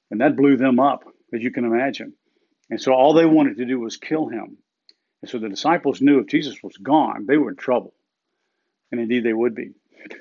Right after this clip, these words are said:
<laughs> And that's why he began to teach them. And in the upper room, we go through these chapters thirteen, fourteen, fifteen, and sixteen, where he is teaching them, he's talking to them. They didn't just go up there and have a meal and leave.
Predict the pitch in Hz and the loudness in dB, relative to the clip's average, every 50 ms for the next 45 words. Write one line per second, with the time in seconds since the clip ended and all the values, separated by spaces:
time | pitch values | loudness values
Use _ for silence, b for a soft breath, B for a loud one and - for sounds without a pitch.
0 | _ - - - - _ _ - - - - - 123 123 123 127 131 123 - - | _ -10 -10 -10 -12 _ _ -20 -20 -14 -8 -4 0 0 2 2 0 -2 -2 -2
1 | 135 127 107 135 131 123 117 113 123 120 117 113 117 - - - 170 180 180 - | -2 0 0 0 0 0 -2 -2 -2 -2 0 -2 -2 -4 -4 -2 -2 -2 -2 -2
2 | - - - 120 113 110 110 107 107 b b b b b b b b b 120 120 | -6 -6 -4 -2 -2 -2 -2 -4 -6 b b b b b b b b b -2 0
3 | 123 123 120 120 123 - - 151 151 - 160 151 151 170 165 156 143 127 127 123 | 0 2 2 0 0 2 0 0 2 4 4 6 6 6 6 6 4 4 2 0
4 | 113 127 131 120 - 127 120 123 120 120 - - 147 147 147 147 - 131 120 110 | 0 0 0 0 -2 -2 -4 -4 -6 -6 -4 -4 -2 -2 -4 -4 -6 -8 -8 -8
5 | - - 147 147 147 - - - 143 139 139 135 - 151 139 139 131 - - 139 | -4 -2 0 0 0 -2 -2 0 2 2 2 2 2 0 0 0 -2 -4 -2 0
6 | 135 131 123 - 143 139 135 - - 135 131 127 120 113 - - - 190 196 170 | 0 0 0 -2 -2 -2 -2 -2 -2 -2 -2 -2 -2 -4 -6 -6 -4 -4 -4 -4
7 | - - - 135 135 127 127 127 123 b b b b b b b b b 139 131 | -6 -8 -4 -2 0 0 0 -2 -4 b b b b b b b b b 0 2
8 | - 151 165 165 143 151 - - - 196 196 - - 139 127 123 127 - - - | 4 4 4 4 4 2 -2 -2 -2 -2 -2 0 0 0 2 2 0 -2 -2 0
9 | - 170 196 190 - - 143 131 123 117 117 107 98 98 - _ _ _ _ - | 0 0 0 0 0 0 0 0 0 -2 -4 -4 -6 -8 -12 _ _ _ _ 0
10 | 135 175 220 233 233 190 - - - 180 170 165 - - 156 143 131 117 143 143 | 0 2 4 2 2 0 0 -2 2 2 2 2 2 2 2 2 2 2 0 0
11 | 131 123 110 107 120 143 160 165 156 151 139 131 127 123 113 120 135 160 202 190 | 0 0 0 0 2 2 4 4 4 4 4 2 0 -2 0 2 2 2 4 2
12 | 175 170 147 | 0 -2 -4